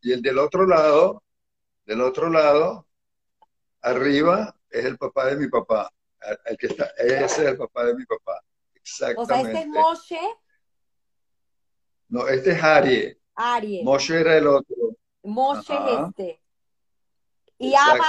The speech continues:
Speaker 2: Abba?
Speaker 1: y el que está debajo. Y Abba es el otro, el tercer hermano, el que está por debajo de Arie. Ese, ajá,
Speaker 2: Aquí.
Speaker 1: exactamente. Ese, mi-, ese es el abuelo, por cierto, de Marcos Liv.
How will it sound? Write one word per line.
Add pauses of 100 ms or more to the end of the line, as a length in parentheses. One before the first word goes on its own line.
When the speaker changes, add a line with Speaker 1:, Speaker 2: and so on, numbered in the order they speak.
Speaker 2:
Abba?
Speaker 1:
y
el
que
está
debajo. (840)
Y
Abba
es
el
otro,
el
tercer
hermano,
el
que
está
por
debajo
de
Arie. (1700)
Ese,
ajá,
Speaker 2:
Aquí. (120)
Speaker 1:
exactamente. (920)
Ese,
mi-,
ese
es
el
abuelo,
por
cierto,
de
Marcos
Liv.